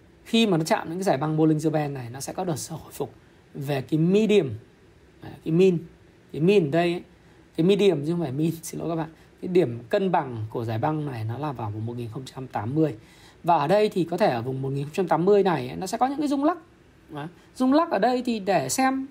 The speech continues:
test cung, test cầu thôi. Nếu xem cung hay cầu chiến thắng, đấy, thì,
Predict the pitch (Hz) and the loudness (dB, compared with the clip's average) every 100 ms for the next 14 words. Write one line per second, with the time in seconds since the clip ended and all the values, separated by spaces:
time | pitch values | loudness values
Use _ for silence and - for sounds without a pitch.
0 | - 339 330 311 294 294 339 - 196 202 | 0 0 2 2 4 2 -2 0 0 0
1 | 262 - - - - _ 180 190 233 269 | -2 -6 -16 -20 -20 _ 0 2 2 2
2 | 294 247 277 269 262 208 170 185 190 190 | 0 2 0 0 2 0 2 -2 -2 -4
3 | - _ _ _ _ _ _ _ _ _ | -6 _ _ _ _ _ _ _ _ _
4 | _ _ _ 240 - _ _ _ _ - | _ _ _ -20 -20 _ _ _ _ -2
5 | 175 175 175 | 0 2 0